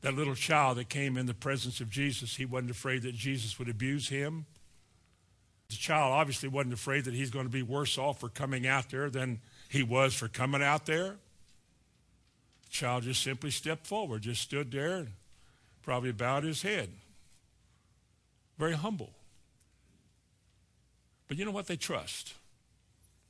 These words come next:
If any of you have had children or raised children, or you know of others that do, then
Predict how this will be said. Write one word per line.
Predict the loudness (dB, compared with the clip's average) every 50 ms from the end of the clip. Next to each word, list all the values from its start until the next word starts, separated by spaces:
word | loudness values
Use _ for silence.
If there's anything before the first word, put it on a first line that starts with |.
| _ _ _ _ _ _ _ _ _ _ _ _ _ _ _ -10
If | -6 -2 0
any | 2 2 2
of | 2
you | 2 2 4 4 4
have | 2 2 4
had | 6 6 6 6
children | 4 2 2 2 2 0 0 -2
or | -2
raised | 0 0 2 2 2 2 0
children, | 0 0 0 0 0 -2 -4 -6 -8 -10 -14 -20 -20 -20 -20 -20 _ -20 _ -8
or | -4
you | -2 0 0
know | 2 2 2 0 0
of | -2 -4 -4 -4
others | -2 0 0 0 -2 -2 -2 -4
that | -4 -4 -2
do, | -2 0 0 0 0
then | 0 0 -2 -2 -2 -4